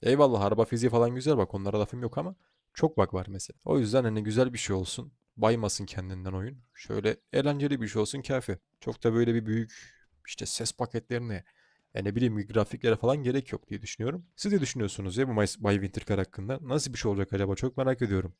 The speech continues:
Umarım da güzel bir fiyata çıkar. Çünkü bu oyun dediğim gibi sekiz dolar ve oyun bok gibi bir oyun. Açık açık konuşuyorum, bok gibi bir oyun. Her ne kadar şu anda kanalım bu oyun sayesinde büyümüş olsa da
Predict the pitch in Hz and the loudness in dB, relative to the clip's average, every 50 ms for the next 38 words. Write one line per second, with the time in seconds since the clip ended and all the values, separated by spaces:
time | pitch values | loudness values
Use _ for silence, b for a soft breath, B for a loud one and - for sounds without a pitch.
0 | _ _ 139 147 139 120 113 104 113 127 143 147 - - 123 104 95 139 139 127 | _ _ 4 6 8 8 8 6 4 2 2 2 2 -2 -6 0 2 2 2 2
1 | 123 - - 127 123 120 - 110 - - - 113 - - - 104 98 - 104 98 | -2 2 4 4 4 4 2 -4 -6 -4 -4 -4 -4 -4 -6 -8 -4 -4 -4 0
2 | 104 110 110 110 113 110 107 107 120 117 104 98 98 - - 104 98 - 131 120 | 4 4 4 4 4 0 -2 -2 0 -2 -4 -4 -6 -4 -4 -4 -2 -2 -2 -2
3 | 120 117 147 151 - 110 110 110 117 117 117 117 - - _ _ _ _ _ _ | 0 -2 -2 -4 0 2 2 4 4 2 0 -4 -8 -12 _ _ _ _ _ _
4 | _ _ _ _ 101 98 123 120 - - - 113 104 95 95 92 95 107 131 139 | _ _ _ _ -2 0 0 0 0 -2 0 0 0 0 0 -2 -2 -2 -4 -8
5 | _ _ _ _ _ _ _ - - - - 117 - - - 123 123 123 - - | _ _ _ _ _ _ _ -8 -8 -6 -6 -8 -8 -4 -4 -4 -4 -4 -4 -2
6 | 135 120 110 98 98 110 117 - - - 110 104 92 98 90 87 87 - _ _ | 0 0 0 2 2 0 0 0 -8 -10 -8 -8 -6 -6 -8 -8 -10 -16 _ _
7 | _ _ _ _ _ _ - 107 107 117 135 131 - 147 135 139 131 120 - 139 | _ _ _ _ _ _ 2 2 4 4 4 2 4 6 6 6 6 6 2 0
8 | 135 131 135 - - 139 131 131 135 135 127 113 113 127 139 143 131 - 113 107 | 0 0 0 0 0 0 4 4 4 4 2 2 4 4 4 4 2 2 0 0
9 | 107 - - 101 95 101 101 101 101 - 101 98 - - 135 170 190 | 0 0 -4 -4 -4 -2 -4 -4 -2 -2 -2 -2 -2 -4 -4 -6 -6